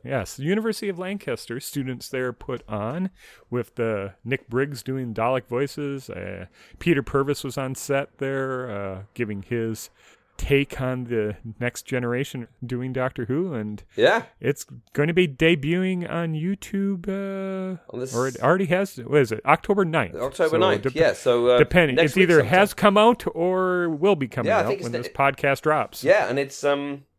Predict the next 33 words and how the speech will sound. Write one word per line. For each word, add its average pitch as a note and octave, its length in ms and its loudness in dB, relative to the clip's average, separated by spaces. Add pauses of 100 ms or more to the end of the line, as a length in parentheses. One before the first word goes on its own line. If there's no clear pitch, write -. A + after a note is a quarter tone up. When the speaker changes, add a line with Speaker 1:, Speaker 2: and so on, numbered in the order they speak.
(140)
Speaker 2:
all, D3 360 -2
all D#3 200 -4
shot D#3 340 0
on C#3+ 160 -2
original C#3+ 720 -4
equipment, E3 800 -2 (160)
you A#2+ 140 -4
know, A#2+ 120 0 (100)
as A#2 140 -2
close C#3+ 460 0
as C3+ 180 -2
possible A2+ 800 -2 (380)
to A#2 280 -8
what A#2+ 320 2
the A#2+ 160 2
original A#2+ 580 -2
look C3+ 520 2
of A2 160 -4
Mission B2 320 -6
to B2+ 100 -14
the A#2+ 140 -4
Unknown, C3 360 -2
Unknown C3+ 380 -2
would C#3+ 140 -6
have C3+ 100 -8
been, D#3 300 -4
which G#2 180 -10
is A#2+ 140 -16
really C3+ 160 -14
kind G2+ 180 -8
of G#2 60 -6
Speaker 1:
Mm-hmm. B2 100 -4
Speaker 2:
exciting. C#3+ 360 -6